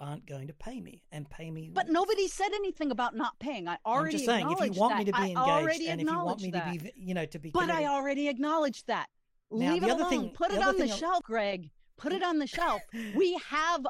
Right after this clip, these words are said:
Speaker 2: already agreed
Speaker 1: Yes,
Speaker 2: that
Speaker 1: okay.
Speaker 2: getting paid what
Speaker 1: Well,
Speaker 2: you're
Speaker 1: let's
Speaker 2: worth
Speaker 1: move on.
Speaker 2: is
Speaker 1: I, one thing
Speaker 2: important.
Speaker 1: I wanted to call out about the quiet quitting is, as we have so many problems with recruitment and shrinkflation in terms of the available labor pool,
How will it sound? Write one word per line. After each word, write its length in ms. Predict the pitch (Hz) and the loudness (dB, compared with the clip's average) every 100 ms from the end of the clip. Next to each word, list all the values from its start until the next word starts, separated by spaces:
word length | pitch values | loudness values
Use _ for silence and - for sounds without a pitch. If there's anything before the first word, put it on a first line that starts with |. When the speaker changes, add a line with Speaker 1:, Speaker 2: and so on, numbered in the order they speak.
| - | -2
Speaker 2:
already 640 | 240 294 269 302 302 285 - | 0 0 2 0 0 -4 -2
agreed 800 | 233 214 196 294 339 220 170 170 - | -4 -4 -4 -2 -2 -4 -6 -12 -2
Speaker 1:
Yes, 240 | 202 196 | 4 4
Speaker 2:
that 60 | 208 | 4
Speaker 1:
okay. 80 | 165 | 2
Speaker 2:
getting 300 | 254 262 247 | 2 0 -4
paid 280 | 254 285 277 | -4 -2 -2
what 140 | 277 | 0
Speaker 1:
Well, 100 | 233 | 2
Speaker 2:
you're 60 | 277 | 4
Speaker 1:
let's 120 | 320 | 4
Speaker 2:
worth 180 | 240 320 | 4 0
Speaker 1:
move 100 | 320 | 2
on. 160 | 269 226 | 0 0
Speaker 2:
is 60 | 247 | 0
Speaker 1:
I, 100 | 208 | 0
one 240 | 226 262 | 2 0
thing 120 | 269 | 0
Speaker 2:
important. 20 | 269 | 0
Speaker 1:
I 80 | |
wanted 240 | 220 220 196 | 0 -2 -6
to 60 | |
call 220 | - 196 190 | -6 -4 -2
out 140 | 175 | -2
about 240 | 165 160 | -4 -6
the 80 | 151 | -8
quiet 320 | - 185 170 - | -6 -6 -6 -6
quitting 280 | 202 180 | -6 -4
is, 200 | 139 139 - - | -8 -10 -12 -6
as 240 | 214 233 - | -6 -6 -12
we 140 | 180 185 | -10 -8
have 140 | 190 | -6
so 180 | - 233 | -4 -2
many 160 | 247 | -2
problems 300 | 214 202 208 170 | -4 -6 -6 -8
with 140 | 165 | -12
recruitment 540 | - - 190 202 - - - _ | -12 -6 -6 -6 -14 -18 -20 _
and 340 | 165 160 147 127 | -6 -6 -6 -8
shrinkflation 840 | - 196 202 202 170 180 - 170 | -6 -2 -2 -2 -6 -4 -6 -8
in 100 | 147 | -8
terms 280 | 139 160 147 | -6 -8 -8
of 140 | 139 | -10
the 140 | 139 143 | -8 -8
available 520 | 135 160 156 160 147 | -6 -4 -4 -4 -8
labor 300 | 135 151 180 | -8 -8 -10
pool, 340 | - - 190 | -14 -16 -18